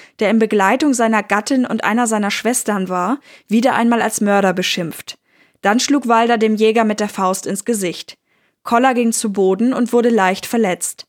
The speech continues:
Dies wurde ebenfalls zur Anzeige gebracht. Da die beiden in unmittelbarer Nähe voneinander wohnten,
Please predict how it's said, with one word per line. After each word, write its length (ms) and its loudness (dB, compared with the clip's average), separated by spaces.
Dies 200 0
wurde 320 2
ebenfalls 600 -2
zur 160 -6
Anzeige 460 -6
gebracht. 600 -10
Da 140 0
die 120 4
beiden 300 2
in 140 0
unmittelbarer 640 2
Nähe 340 2
voneinander 560 -2
wohnten, 540 0